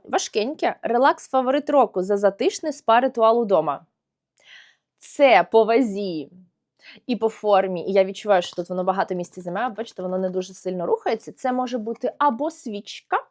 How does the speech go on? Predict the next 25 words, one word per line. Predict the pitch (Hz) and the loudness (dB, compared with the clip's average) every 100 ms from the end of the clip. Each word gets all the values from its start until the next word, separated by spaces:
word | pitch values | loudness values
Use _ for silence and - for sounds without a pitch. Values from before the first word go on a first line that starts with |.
| _ _ _ - | _ _ _ -4
я, | 226 | -2
бо | 208 233 | -2 2
я | 247 | 2
не | 254 | 4
дивилась | 254 262 254 220 | -2 0 -2 0
весь, | 226 202 196 | 0 0 0
я | |
там | 190 202 | -4 -4
прочитала | - 220 - 302 392 | -6 -10 -4 0 2
якісь | 233 196 - | 0 -4 -10
кілька | 214 190 196 | -12 -8 -8
позицій | 196 190 190 - | -6 -6 -8 -10
на | 175 175 | -14 -14
звороті. | 180 175 170 - - _ - - - _ _ | -10 -10 -10 -14 -20 _ -20 -20 -20 _ _
Або | 226 214 180 180 302 | 0 2 2 0 0
це | - | -2
може | 302 262 269 | -6 -4 -6
бути | 220 277 294 | -6 -6 -2
якийсь. | 277 277 277 277 - - _ _ _ _ _ _ | -2 -2 -4 -4 -8 -18 _ _ _ _ _ _
Так, | 185 214 | 0 2
в | |
мене | 240 277 | -2 0
три | 247 294 | 0 -2
претенденти: | 311 269 220 180 180 180 | -4 -4 -2 -2 -2 -8
свічка, | - 190 233 311 - - 175 | -12 -6 -4 -6 -4 0 0